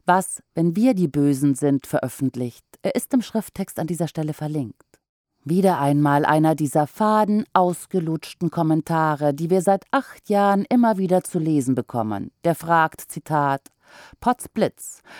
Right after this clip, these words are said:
könnte es sein, dass wir von der U-S-Küstenelite womöglich nicht unbeteiligt gewesen sind am Aufstieg des Trumpismus?“ Zitat Ende. So als sei es vollkommen unerhört, diesen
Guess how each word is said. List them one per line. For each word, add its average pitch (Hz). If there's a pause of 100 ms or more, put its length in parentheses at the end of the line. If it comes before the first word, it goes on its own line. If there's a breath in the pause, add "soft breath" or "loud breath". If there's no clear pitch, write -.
(140 loud breath)
könnte 277
es -
sein, 196
dass 196
wir 247
von 233
der 214
U-S-Küstenelite 160 (120)
womöglich 190
nicht -
unbeteiligt 160
gewesen 147
sind 135 (380 loud breath)
am 143
Aufstieg -
des 147
Trumpismus?“ 131
Zitat 135
Ende. 127 (880)
So 147
als 160
sei 156
es -
vollkommen 220
unerhört, 143
diesen 185